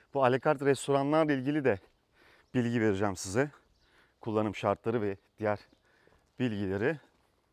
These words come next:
Şimdi ileriye doğru devam ediyorum. Sahile gezmeye devam ediyoruz. Bakın buradan havlularınızı alıp hemen bu alanda keyfe başlayabiliyorsunuz. Ve önümüzde de iskele.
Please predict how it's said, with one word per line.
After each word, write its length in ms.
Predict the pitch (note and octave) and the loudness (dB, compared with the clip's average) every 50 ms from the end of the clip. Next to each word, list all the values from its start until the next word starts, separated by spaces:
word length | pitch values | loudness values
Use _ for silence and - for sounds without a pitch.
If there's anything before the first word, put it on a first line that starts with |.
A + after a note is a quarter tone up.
| _ _ _ _ _ _ _ _ - | _ _ _ _ _ _ _ _ -18
Şimdi 320 | - - A#2+ A#2 A2+ C3 | -12 -8 -6 -4 -2 -2
ileriye 460 | F3 D#3+ C#3+ C#3+ C#3+ C#3+ C3+ C3+ C3+ | -2 -2 -2 0 0 2 2 2 2
doğru 220 | B2 A#2 B2+ D#3 D3+ | 4 4 2 4 4
devam 220 | D3+ D3+ D3 D3 | 4 4 4 4
ediyorum. 340 | C#3+ C#3 D3 C#3+ C3 A2+ G2+ - - _ _ _ _ _ _ - | 4 4 4 4 4 2 0 -4 -16 _ _ _ _ _ _ -20
Sahile 460 | - - A2+ G#2+ G#2 F#2+ F#2+ G#2+ A#2 | -10 -4 -2 0 0 0 -2 -4 -4
gezmeye 420 | G2 G2+ F#2+ F2+ F#2+ A2+ A2+ G#2+ | -4 -4 -6 -4 -6 -6 -4 -2
devam 240 | G2 G#2 A2 G#2+ G2 | -2 -2 -2 -2 -4
ediyoruz. 280 | F2+ F2 E2+ D#2+ E2 F#2+ | -4 -6 -6 -6 -8 -8
Bakın 240 | F#2 - F#2+ F#2 | -8 -8 -6 -6
buradan 220 | F#2+ F#2+ G2 G2+ F#2+ | -4 -4 -4 -4 0
havlularınızı 640 | G#2 A2+ A2+ G2+ G2+ G2 F#2 F2 E2+ E2 F2 G2+ | 2 4 4 4 2 -2 -4 -4 -6 -8 -8 -4
alıp 300 | - C3 B2 G#2+ B2 - - _ _ _ _ _ _ _ _ _ _ _ | 0 0 2 2 0 -2 -6 _ _ _ _ _ _ _ _ _ _ _
hemen 340 | - C3 B2+ B2+ A#2 G#2+ A2 | -2 0 0 0 0 2 4
bu 100 | C3+ C3+ | 6 8
alanda 420 | B2 A2+ G#2+ G#2 G#2 B2+ D#3 E3 - _ _ _ _ - - _ _ _ _ _ - | 8 6 6 2 2 0 0 0 -2 _ _ _ _ -20 -20 _ _ _ _ _ -4
keyfe 440 | - C3 B2+ A#2 - B2 D3 D#3+ C3+ | 2 4 4 4 4 4 4 6 6
başlayabiliyorsunuz. 1040 | C3+ B2+ - - - D3+ D#3 C3 C3+ D#3 D#3+ - - C#3 C3 D3 E3+ - - - - - _ _ _ _ _ _ - C#3 | 4 4 4 2 0 0 2 4 4 4 4 4 2 0 0 0 0 -4 -8 -14 -16 -20 _ _ _ _ _ _ 0 2
Ve 160 | D#3 F3 E3 - _ _ _ _ _ _ _ _ _ _ - | 2 2 0 -4 _ _ _ _ _ _ _ _ _ _ 0
önümüzde 420 | C#3 E3 F3+ E3+ D#3 C3 C3 D3+ F3+ | 2 4 4 4 4 4 2 2 2
de 60 | G#3 | 2
iskele. 420 | D#3+ - - F3+ F3+ D#3 G#2 E2+ | -2 0 2 2 2 2 2 -2